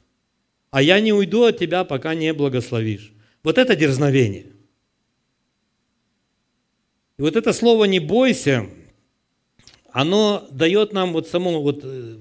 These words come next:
понимание вот этого дерзновения. Это открытость, это откровенность, это прямота. Быть дерзновенным,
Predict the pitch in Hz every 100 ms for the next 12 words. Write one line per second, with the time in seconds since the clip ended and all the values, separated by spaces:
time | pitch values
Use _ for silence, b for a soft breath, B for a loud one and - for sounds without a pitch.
0 | 107 - 160 170 208 202 160 151 156 156
1 | 156 156 147 170 170 190 151 120 101 -
2 | B B 156 156 170 170 165 - 196 277
3 | 269 139 - - - b b b 147 160
4 | 165 165 160 - 170 170 147 214 269 226
5 | 143 - - - 165 262 196 202 202 208
6 | 160 117 85 - _ _ _ _ _ _
7 | _ 131 220 180 208 170 175 180 175 269
8 | 254 147 120